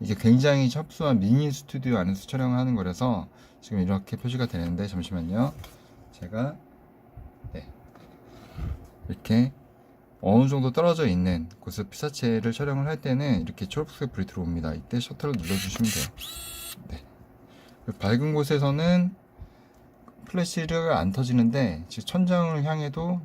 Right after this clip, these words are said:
얘가 플래시를 충전을 해야 되네요. 어쨌든, 어,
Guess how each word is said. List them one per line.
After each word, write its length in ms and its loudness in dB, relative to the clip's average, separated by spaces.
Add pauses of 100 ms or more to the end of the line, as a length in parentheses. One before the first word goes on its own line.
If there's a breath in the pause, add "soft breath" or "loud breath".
얘가 280 -2 (180)
플래시를 460 -6
충전을 360 -2
해야 120 -2
되네요. 340 -6 (140)
어쨌든, 480 -4 (400 loud breath)
어, 140 -2